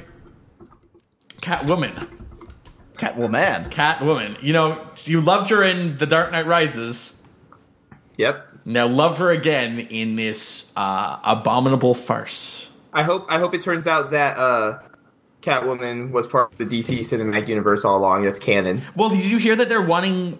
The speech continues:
Speaker 1: Ryan Reynolds back for Green Lantern Corps? Like, they want him back
Speaker 3: Yeah,
Speaker 1: on board.
Speaker 3: yeah, I did hear that. It's a fun one.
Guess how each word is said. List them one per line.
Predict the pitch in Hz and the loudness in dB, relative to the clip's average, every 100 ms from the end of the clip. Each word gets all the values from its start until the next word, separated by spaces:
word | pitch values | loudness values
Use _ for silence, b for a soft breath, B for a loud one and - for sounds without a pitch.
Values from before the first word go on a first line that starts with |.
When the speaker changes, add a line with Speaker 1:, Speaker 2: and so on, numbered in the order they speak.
| - | -2
Speaker 1:
Ryan | 151 143 165 139 | 0 0 0 0
Reynolds | 120 165 131 | 0 -2 0
back | 156 160 147 | 0 -2 -6
for | |
Green | 117 135 117 | -4 -4 -2
Lantern | 107 151 165 | -4 -2 -2
Corps? | - 185 190 196 - _ - | -2 -2 -2 -6 -16 _ -6
Like, | 131 139 | -2 0
they | 151 | 0
want | 160 | 0
him | 156 | 0
back | 147 143 | 0 0
Speaker 3:
Yeah, | 139 | 0
Speaker 1:
on | 135 | -2
board. | 127 131 | 0 0
Speaker 3:
yeah, | 127 127 123 135 135 | 0 0 0 -2 -4
I | |
did | 135 131 135 | -2 0 0
hear | 120 | 0
that. | 117 117 120 | 2 2 0
It's | - | -4
a | |
fun | 143 120 110 | -2 0 0
one. | 110 110 123 | 0 -2 -4